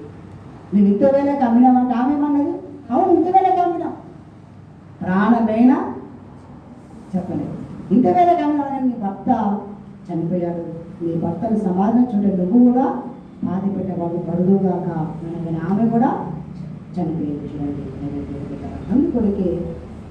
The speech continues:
కాపురములో పుట్టు రట్టు అస్సలు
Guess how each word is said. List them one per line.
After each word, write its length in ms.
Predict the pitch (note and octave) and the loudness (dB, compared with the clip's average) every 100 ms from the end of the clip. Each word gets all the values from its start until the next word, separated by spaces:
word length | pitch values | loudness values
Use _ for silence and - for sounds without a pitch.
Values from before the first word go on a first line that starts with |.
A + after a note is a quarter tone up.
| E3 | -4
కాపురములో 600 | E3+ G3+ G3+ G3 F3+ F3 | 0 4 6 4 2 -2
పుట్టు 560 | E3+ F3 - D4 - - - - - - D3+ D#3+ | -4 -6 0 0 0 -6 -12 -16 -18 -18 -8 -4
రట్టు 520 | E3 E3 A#3+ - - C3 D3+ | -4 0 0 0 -6 -10 -12
అస్సలు 460 | - - G#3 - | -12 0 4 4